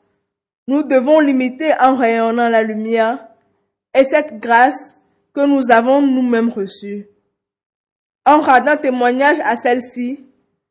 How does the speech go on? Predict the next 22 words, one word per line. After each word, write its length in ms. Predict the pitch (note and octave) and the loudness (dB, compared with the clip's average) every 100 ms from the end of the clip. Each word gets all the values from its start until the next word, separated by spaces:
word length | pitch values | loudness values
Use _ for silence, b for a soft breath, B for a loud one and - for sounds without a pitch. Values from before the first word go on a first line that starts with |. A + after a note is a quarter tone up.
| _ _ | _ _
nous 140 | B3 C#4+ | -4 0
serons 400 | C#4+ C4+ E4+ - | 4 4 2 2
capables 500 | C4 C4 D4+ D4+ A#3+ | 0 2 2 2 2
de 60 | |
relever 480 | C4 C4+ A#3+ A#3 B3+ | 2 4 2 4 4
les 280 | A#3+ A#3 B3 | 4 0 0
autres 340 | B3 - - _ _ _ _ - C#4 | 0 -2 -16 _ _ _ _ -4 0
et 60 | |
de 100 | C#4 | 0
consoler 480 | C#4 B3+ B3 B3+ D#4 | 0 -2 0 2 2
les 200 | C4+ A3+ | 0 -2
cœurs 240 | A3+ A3 | -2 -2
brisés. 600 | G3+ G3 F#3 G3+ G3 G3+ - _ _ _ _ _ _ _ _ _ | -2 -8 -8 -6 -6 -10 -20 _ _ _ _ _ _ _ _ _
Trop 200 | - D4 | 0 2
souvent, 720 | D4 B3+ A3+ A#3+ C4 - - _ _ _ _ _ _ | 2 -4 -2 0 0 -4 -18 _ _ _ _ _ _
nous 120 | D4 | -4
nous 120 | E4+ - | -2 -2
focalisons 680 | C#4+ C#4+ B3 C4 C4+ F4 | -2 2 2 2 -2 -2
sur 180 | F4+ D#4+ | -2 -4
ce 120 | C#4+ | -4
que 280 | B3+ - C#4+ | -8 -4 -2
nous 260 | C4+ C4 | 0 -2